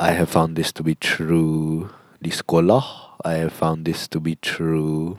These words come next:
Bukanlah I have found this to be true because I didn't study to do media. But I would imagine that some of the things that I am doing right now tak diajar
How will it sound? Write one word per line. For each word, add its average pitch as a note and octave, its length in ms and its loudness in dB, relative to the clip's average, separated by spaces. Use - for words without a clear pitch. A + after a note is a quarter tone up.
Bukanlah D2+ 480 0
I D2+ 160 -4
have D2+ 100 -10
found D2 220 -4
this D#2 160 -8
to C#2+ 80 -6
be D#2 80 -4
true E2+ 180 2
because D#2 220 -2
I D#2 80 0
didn't D#2 240 -8
study D2+ 400 -2
to D#2+ 100 0
do D2+ 140 0
media. D#2 560 -2
But F#2 240 6
I F2+ 80 6
would F#2 160 6
imagine F2+ 760 2
that D#2 240 -4
some D#2+ 220 -2
of E2 80 0
the - 100 -2
things - 460 -6
that - 240 0
I D#2+ 200 2
am D#2+ 240 2
doing D#2+ 320 4
right D#2 180 -2
now F#2+ 640 2
tak F2 160 4
diajar E2 1120 2